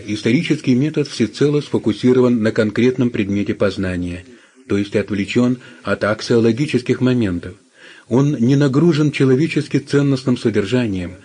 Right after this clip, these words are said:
и в этом смысле не является мировоззренческим. Кроме того, его сфера применения ограничена наукой.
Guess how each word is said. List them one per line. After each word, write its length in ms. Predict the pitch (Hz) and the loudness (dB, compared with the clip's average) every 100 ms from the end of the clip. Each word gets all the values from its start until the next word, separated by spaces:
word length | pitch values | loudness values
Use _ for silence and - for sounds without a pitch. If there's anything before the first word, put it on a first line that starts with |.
| - _ | -20 _
и 140 | - 101 | -4 0
в 60 | |
этом 200 | 110 110 | 0 0
смысле 560 | 98 123 160 160 101 90 - _ | -2 0 0 0 -4 -4 -10 _
не 160 | 101 101 | -2 -2
является 500 | 101 101 104 101 107 | 0 0 0 -2 -4
мировоззренческим. 1080 | 101 98 95 92 95 95 98 - 95 87 - _ _ 113 - | -2 -2 -4 -4 -6 -6 -8 -12 -12 -14 -18 _ _ _ -2
Кроме 260 | 120 143 | 0 0
того, 400 | 147 131 95 90 92 - - - | 0 0 0 -4 -8 -20 -20 -12
его 280 | 98 101 110 | -4 -2 -2
сфера 340 | - 123 123 | 0 2 2
применения 680 | 113 107 98 101 135 135 135 | 0 -2 -2 0 0 0 0
ограничена 640 | 120 107 98 95 95 104 | 0 0 -2 -2 -4 -4
наукой. 560 | 104 98 92 - 90 | -4 -4 -8 -8 -10